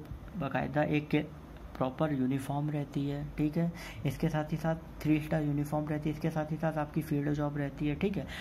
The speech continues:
हालांकि अब ज़्यादा field job नहीं है, mostly office work ही रहता है, ठीक है। इसके साथ ही साथ all India posting होती है, टाइमली promotion, इसमें भी एक chance है आपको घर के पास मिल सकता है। लेकिन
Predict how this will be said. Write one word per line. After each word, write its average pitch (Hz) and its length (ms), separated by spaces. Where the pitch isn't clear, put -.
हालांकि 143 600
अब 131 160
ज़्यादा 156 240
field 165 260
job 160 300
नहीं 131 160
है, 170 160
mostly 151 500
office 170 300
work 160 160
ही 170 100
रहता 123 280
है, 127 100
ठीक 165 160
है। 156 40
इसके 151 180
साथ 151 200
ही 165 60
साथ 160 140
all 147 400
India 151 220
posting 151 300
होती 147 300
है, 151 120
टाइमली 127 360
promotion, 127 540
इसमें 139 240
भी 165 140
एक 165 60
chance 156 280
है 160 180
आपको 151 320
घर 143 160
के 151 100
पास 151 260
मिल 151 120
सकता 147 280
है। 147 80
लेकिन 147 460